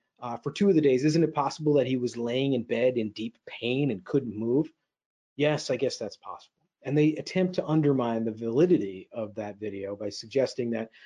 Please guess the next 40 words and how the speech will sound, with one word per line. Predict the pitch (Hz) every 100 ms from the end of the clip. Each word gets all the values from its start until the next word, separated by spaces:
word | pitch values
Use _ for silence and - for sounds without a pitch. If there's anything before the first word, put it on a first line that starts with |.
| -
because | 165 214
the | 185
surveillance | 180 156 151 139 143
agent | 131 131
really | 127 131
only | 123 120
saw | - 120
them | 117 113 113 _ _
for | - 120
a |
short | - 127 -
period | 113 104
of | -
time, | 156 143 143 147 _
the | 165
rest | 233 233
of |
the | 160
time | 151 147 135
they | 127
were, | 123 - -
they | 131
were | 120
somehow | 117 139 113 117
an | 104
invalid | 101 139 113 95 -
in | 87
some | - 92
strange | - 90 87 -
way. | - _ _ _ - _ _
Uh, | 120 113 107 - _ _ _
now, | 156 123 - _ _ _ _
uh, | - 113
my | 135 135 175
opinion | 180 147 127 113
on | 110
that | 107 104 117
is, | 120 104
first, | - 151 135 139 - _ _ _
uh, | 113 107